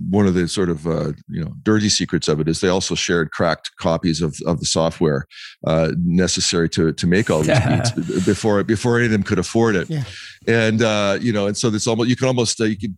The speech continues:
Speaker 1: run the D N A on, on all their programs, and it all co-, comes back to one or two guys that, you know, that, that seeded the, the market. But that's,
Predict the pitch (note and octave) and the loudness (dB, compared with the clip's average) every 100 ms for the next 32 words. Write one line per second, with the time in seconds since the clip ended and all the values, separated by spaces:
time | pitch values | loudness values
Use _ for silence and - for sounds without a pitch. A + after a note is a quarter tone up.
0 | G#2 G#2+ C3 A#2+ G#2+ B2+ A#2+ A2 A2+ A#2 | -4 2 2 2 2 4 4 2 2 2
1 | A2 D#2+ F#2 F#2 G2 G2 G#2 A2 G2+ - | 0 0 -2 -2 0 2 2 2 0 0
2 | A2+ A#2 C3 D3+ C#3 A2 G#2+ A#2 - F#2 | 0 2 0 0 0 0 2 0 -2 -8
3 | - - - G#2+ - A2+ - A2+ G2 G#2+ | -10 -8 -4 -4 0 0 0 -2 0 0
4 | G#2+ - G2+ G2+ G2 F#2 G2+ G2 D#2 - | -2 -4 -2 0 0 -2 -2 -4 -4 -10
5 | - - D3+ B2 G#2 G#2 A2 - A2 - | -12 -8 0 2 4 2 0 0 0 2
6 | B2+ B2 A#2 G#2+ G#2 G2+ A#2 A2 B2 - | 2 2 2 2 0 0 2 2 0 0
7 | A#2+ C3+ D#3+ | 0 0 0